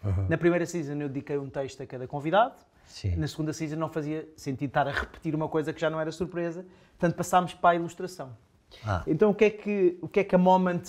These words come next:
Speaker 2: tem aqui para te oferecer? Uma caricatura tua,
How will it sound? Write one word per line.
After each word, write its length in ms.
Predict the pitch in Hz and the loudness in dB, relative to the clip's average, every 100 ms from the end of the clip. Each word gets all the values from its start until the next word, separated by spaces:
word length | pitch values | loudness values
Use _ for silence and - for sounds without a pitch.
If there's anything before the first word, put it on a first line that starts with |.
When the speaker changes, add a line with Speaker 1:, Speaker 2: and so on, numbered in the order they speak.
| - | -4
Speaker 2:
tem 140 | 185 175 | 2 2
aqui 160 | 175 | 0
para 120 | 170 160 | -4 -2
te 100 | 156 | -4
oferecer? 540 | - - 139 117 - _ _ _ - | -6 -8 -6 -6 -8 _ _ _ -6
Uma 200 | 180 196 | 0 0
caricatura 680 | 196 180 175 180 170 147 143 | 2 0 2 -4 -2 -4 -4
tua, 500 | 175 156 160 254 | -2 4 6 6